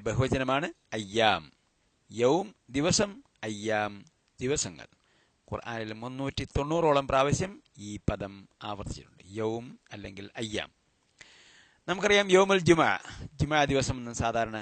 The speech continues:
പറയാറുണ്ട്. യൗമുൽ ജുമുഅ, ജുമുഅ ദിവസം. യൗം ദിവസം, അയ്യാം ദിവസങ്ങൾ. മാലിക് യൗമി ദിവസത്തിന്റെ ഉടമസ്ഥൻ. മാലിക്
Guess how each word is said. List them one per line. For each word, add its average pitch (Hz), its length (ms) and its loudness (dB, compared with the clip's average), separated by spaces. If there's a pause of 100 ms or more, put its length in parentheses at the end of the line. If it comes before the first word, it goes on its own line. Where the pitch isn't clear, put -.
(160)
പറയാറുണ്ട്. 92 400 -6 (100)
യൗമുൽ 104 300 -4
ജുമുഅ, 98 200 -8 (1600)
ജുമുഅ 135 260 2 (320)
ദിവസം. 104 300 -6 (880)
യൗം 160 220 2 (240)
ദിവസം, 170 340 2 (380)
അയ്യാം 107 420 -2 (520)
ദിവസങ്ങൾ. 104 420 -2 (2000)
മാലിക് 165 460 2 (120)
യൗമി 190 320 6 (540)
ദിവസത്തിന്റെ 180 680 2 (160)
ഉടമസ്ഥൻ. 110 440 -4 (680)
മാലിക് 123 480 -4